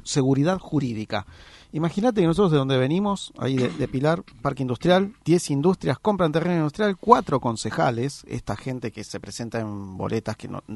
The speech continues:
no saben lo que es una industria en pymes, se levantan una mañana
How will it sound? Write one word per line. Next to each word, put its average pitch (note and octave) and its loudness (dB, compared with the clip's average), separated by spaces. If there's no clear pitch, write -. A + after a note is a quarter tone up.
no A#2+ -4
saben A#2+ 0
lo A2 -2
que A#2 -8
es A2+ -8
una A#2 -8
industria C3+ -2
en D3 -2
pymes, G3 -2
se - 0
levantan A3+ 8
una G3+ 6
mañana A3 4